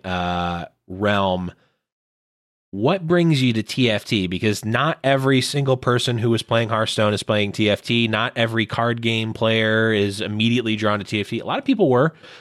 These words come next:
but we got sort of this, you know, a lot of people from Riot, the Riot game ju-, uh, world, a lot of people from Hearthstone. But, um, what kind of drew you into T F T, uh, specifically?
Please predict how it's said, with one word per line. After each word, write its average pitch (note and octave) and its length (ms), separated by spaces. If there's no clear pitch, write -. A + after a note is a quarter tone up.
but A2+ 80
we A#2 80
got B2+ 240
sort C3 220
of A#2 140
this, A#2 420
you A2+ 100
know, G2+ 340
a G2+ 100
lot G#2 160
of - 40
people G#2 180
from F#2 180
Riot, C3+ 480
the A#2 120
Riot A2+ 340
game A#2+ 500
ju-, A2+ 200
uh, G#2 600
world, A2+ 420
a A2 40
lot A2 260
of A2 60
people A2+ 260
from G2+ 280
Hearthstone. G2 640
But, F#2+ 260
um, G#2 440
what A#2 160
kind F3 140
of B2 300
drew B2+ 400
you A2+ 520
into F#2+ 800
T G2+ 240
F - 160
T, F2+ 520
uh, F2 200
specifically? - 720